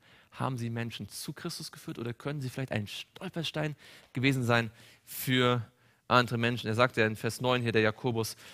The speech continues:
„Mit ihr, mit der Zunge, nicht wahr, loben wir Gott, den Vater, und mit ihr verfluchen wir die Menschen, die nach dem Bilde Gottes gemacht sind.“ Ähm, und dann sagt er, „Aus einem und demselben Mund gehen Fluchen und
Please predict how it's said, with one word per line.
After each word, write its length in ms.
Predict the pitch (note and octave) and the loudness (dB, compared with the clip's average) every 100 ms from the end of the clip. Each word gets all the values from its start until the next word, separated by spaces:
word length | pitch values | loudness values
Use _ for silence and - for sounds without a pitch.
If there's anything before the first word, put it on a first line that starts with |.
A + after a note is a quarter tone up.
| - - | -20 -2
„Mit 200 | C3+ - | -2 4
ihr, 180 | A3 D#3 | 6 8
mit 100 | B2+ | 6
der 100 | A#2+ | 4
Zunge, 300 | - A#3 A2 | 2 2 2
nicht 140 | A2 | 4
wahr, 180 | C3 D3 - - - | 4 2 -6 -18 2
loben 360 | C#3 G#3 C4 | 6 6 6
wir 100 | G3 | 4
Gott, 200 | D#3+ A3 | 6 2
den 120 | G#3 D3+ | 2 -2
Vater, 360 | - G3+ A3 | 2 2 4
und 60 | D#3+ | 0
mit 100 | D#3+ | 0
ihr 100 | G3 | 0
verfluchen 440 | F3+ - F#3+ F#3 | 0 -4 -4 -2
wir 60 | D#3+ | 0
die 80 | D3+ | 2
Menschen, 320 | D3 C#3+ C3+ | 2 0 -4
die 80 | B2 | 0
nach 180 | B2 B2 | 0 0
dem 160 | A#2+ | -2
Bilde 240 | A2+ B2+ B2 | 0 2 2
Gottes 320 | A2+ A2 - | 0 -2 -8
gemacht 280 | G#2+ A2 - | -12 -12 -16
sind.“ 180 | - - _ _ _ _ _ _ _ - | -20 -20 _ _ _ _ _ _ _ -12
Ähm, 280 | A#2 G#2+ G#2+ _ _ _ _ - _ _ _ _ | -10 -8 -12 _ _ _ _ -20 _ _ _ _
und 140 | A2 | -2
dann 160 | A2+ A2 | 0 2
sagt 280 | A2 G#2+ G#2+ | 2 2 0
er, 220 | G#2 G#2 _ _ | -2 -4 _ _
„Aus 180 | - A#2+ | -12 -4
einem 240 | - C#3+ C#3+ | 4 6 6
und 60 | |
demselben 260 | B2 B2+ C3 | 4 4 4
Mund 360 | C3 C3 - B2 | 0 -2 -8 0
gehen 300 | B2+ A#2 A2 | 0 0 -4
Fluchen 640 | - - C#3 D3 C#3+ C3+ - _ _ _ - - | -12 -8 -4 -2 -4 -6 -12 _ _ _ -20 -2
und 540 | B2+ A#2+ A#2 - | 0 2 -2 -10